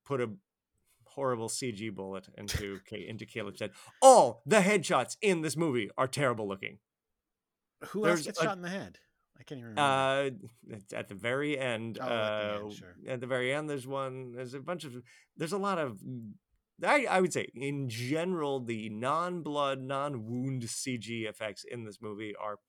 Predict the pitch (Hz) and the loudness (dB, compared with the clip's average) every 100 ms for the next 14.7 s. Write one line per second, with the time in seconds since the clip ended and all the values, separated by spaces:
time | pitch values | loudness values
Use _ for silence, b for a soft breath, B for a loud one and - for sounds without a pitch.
0 | - 151 151 135 113 113 104 - 110 107 | -12 -6 -4 -4 -2 -4 -6 -10 -10 -10
1 | 107 95 107 98 101 107 95 90 104 98 | -12 -14 -14 -12 -10 -10 -10 -10 -10 -10
2 | 107 98 95 92 92 107 - 104 104 123 | -10 -10 -10 -12 -14 -14 -14 -10 -8 -8
3 | 110 98 95 95 104 104 101 98 _ b | -8 -6 -6 -6 -6 -6 -8 -12 _ b
4 | b b _ - 113 113 117 117 120 120 | b b _ -6 -4 -4 -8 -8 -6 -6
5 | 117 110 - 117 104 101 - 160 147 135 | -6 -8 -4 -2 -4 -6 -6 -2 -2 -2
6 | - _ 113 104 104 98 95 98 98 98 | -8 _ -10 -8 -10 -12 -10 -8 -8 -10
7 | 95 - 101 101 101 101 95 104 104 101 | -12 -14 -12 -12 -12 -12 -14 -14 -12 -14
8 | - 101 - 104 104 - - 175 - 160 | -10 -12 -8 -8 -8 -8 -6 -6 -6 -6
9 | 151 - b b b _ _ _ _ _ | -6 -8 b b b _ _ _ _ _
10 | _ - 160 151 135 113 117 110 113 110 | _ 2 4 4 0 0 0 0 -2 -4
11 | 107 104 101 98 98 - _ - _ 135 | -4 -4 -6 -6 -6 -10 _ -20 _ -8
12 | 120 113 104 107 98 101 101 101 101 - | -6 -8 -8 -10 -8 -6 -6 -6 -6 -8
13 | 104 104 - - 104 - - - - - | -14 -16 -18 -14 -14 -12 -16 -16 -20 -20
14 | _ _ _ _ 95 95 | _ _ _ _ -20 -20